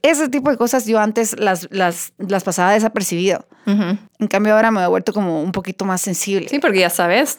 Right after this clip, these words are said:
Speaker 2: porque te
Speaker 1: Ya,
Speaker 2: tocó.
Speaker 1: ya, ya, ya. Entonces, sí, esa es otra de las cosas que sí cambié totalmente, que probablemente yo dije muchas estupideces.
Speaker 2: Sí, todos. Pero
Speaker 1: Probablemente,
Speaker 2: aprendemos.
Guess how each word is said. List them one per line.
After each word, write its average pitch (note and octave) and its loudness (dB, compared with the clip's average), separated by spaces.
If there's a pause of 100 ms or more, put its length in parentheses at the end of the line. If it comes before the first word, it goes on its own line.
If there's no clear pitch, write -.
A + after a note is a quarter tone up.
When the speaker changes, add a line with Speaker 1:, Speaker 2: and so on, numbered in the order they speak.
Speaker 2:
porque E3 2
te E3 -4
Speaker 1:
Ya, F#3 -2
Speaker 2:
tocó. F3+ 0 (220)
Speaker 1:
ya, F#3 -2
ya, E3+ -2
ya. - -12 (140)
Entonces, F3+ -6
sí, F3 -2
esa F#3+ -2
es F#3 -2
otra F#3+ 0
de E3 2
las E3 -2
cosas F3+ -4
que - -8
sí E3+ -4
cambié E3+ 0
totalmente, E3+ -2
que - -4
probablemente F3 0
yo F3 2
dije F3 -2
muchas F3+ -2
estupideces. F3+ -2 (160)
Speaker 2:
Sí, D#4 -2
todos. - -2 (100)
Pero - 2
Speaker 1:
Probablemente, G3+ 4
Speaker 2:
aprendemos. F#3+ 0